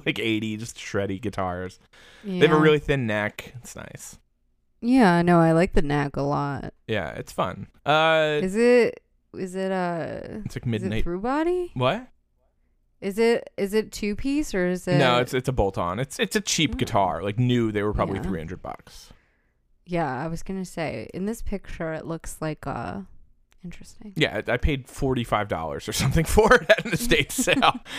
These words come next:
Speaker 2: <laughs> Here's the thing, though. You get good deals on things,
Speaker 1: That's
Speaker 2: so.
Speaker 1: true. That is true.
Speaker 2: Yeah.
Speaker 1: Uh, I actually, I, I found out, I went and, like, dug through the closet at my parents' house and found, like, that I had two other guitars that I <laughs> forgot I still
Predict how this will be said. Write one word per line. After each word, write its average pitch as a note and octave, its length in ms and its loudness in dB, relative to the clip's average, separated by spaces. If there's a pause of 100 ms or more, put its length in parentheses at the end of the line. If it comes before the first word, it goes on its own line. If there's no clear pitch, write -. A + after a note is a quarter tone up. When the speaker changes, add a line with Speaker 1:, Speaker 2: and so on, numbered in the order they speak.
(140)
Speaker 2:
<laughs> B3 360 -6
Here's F4 220 6
the G4+ 100 6
thing, G#4 320 2
though. C#4+ 480 4
You C4 960 -2 (500)
get G3+ 560 0 (500)
good G3+ 200 -4
deals F#3 300 -2
on - 160 -8
things, - 340 -10
Speaker 1:
That's - 160 -4
Speaker 2:
so. F#3+ 120 -2
Speaker 1:
true. A#2 340 -4 (140)
That A#2+ 200 -6
is C3+ 140 -6
true. - 160 -6
Speaker 2:
Yeah. C2+ 260 -8 (560)
Speaker 1:
Uh, C3 340 4
I D3+ 100 6
actually, F3+ 380 2
I, E3 220 2
I C#3 120 4
found D#3+ 460 2
out, D#3 240 4
I C#3+ 120 2
went D#3 280 0
and, D#3 80 2
like, C#3+ 160 2
dug C3+ 240 4
through B2+ 300 0
the B2 80 -2
closet A#2 400 2
at F#2+ 80 -2
my A2 80 -2
parents' G#2+ 280 -2
house G2 200 -4
and A2 120 -4
found, G#2 360 -2
like, G2 400 -4 (400)
that A#2 160 2
I A2+ 80 2
had A2+ 520 0
two A#2 280 0
other A2 120 2
guitars C3+ 500 2
that C3 100 2
I B2+ 60 2
<laughs> - 20 -2
forgot D3 340 0
I F3 60 4
still - 480 -4